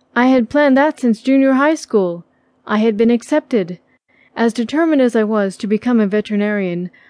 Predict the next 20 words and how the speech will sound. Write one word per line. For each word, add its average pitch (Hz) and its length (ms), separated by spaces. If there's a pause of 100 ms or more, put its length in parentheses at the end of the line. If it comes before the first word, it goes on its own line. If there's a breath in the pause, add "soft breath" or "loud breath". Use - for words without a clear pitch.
(220 soft breath)
Tony 277 320
Andriosi 254 760
surfaced 226 480
as 208 160
an 214 100
enormous 220 520
distraction. 190 800 (640)
His 226 260
sexy, 233 600
almost 226 440
shy 247 320
smile, 202 680 (180)
his 240 240
gorgeous 254 640
ocean 240 400
blue 240 240
eyes, 190 500 (320)
his 220 260
half-hearted 240 580
pursuit 214 580